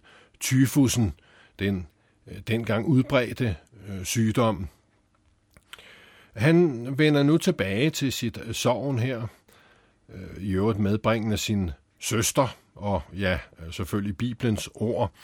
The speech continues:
men undervejs har de mistet deres lille plejebarn, som de havde tænkt sig at tage med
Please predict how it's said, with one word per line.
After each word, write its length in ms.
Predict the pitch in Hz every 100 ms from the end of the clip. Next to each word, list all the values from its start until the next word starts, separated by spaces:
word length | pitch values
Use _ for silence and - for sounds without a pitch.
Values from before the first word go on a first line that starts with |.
| - - -
men 120 | 160
undervejs 500 | 190 180 151 175 165
har 80 | 175
de 100 | 156
mistet 440 | 110 104 - 143 110
deres 320 | 92 87 -
lille 380 | 101 92 98 98 - -
plejebarn, 800 | 90 90 131 170 120 101 117
som 200 | 107 117
de 220 | 101 110 92
havde 340 | 98 92 85 - _ _ _ 95
tænkt 280 | - 107 101
sig 180 | - 104
at 300 | 92 95 90 - _ _ _ -
tage 200 | 120 95
med 220 | 95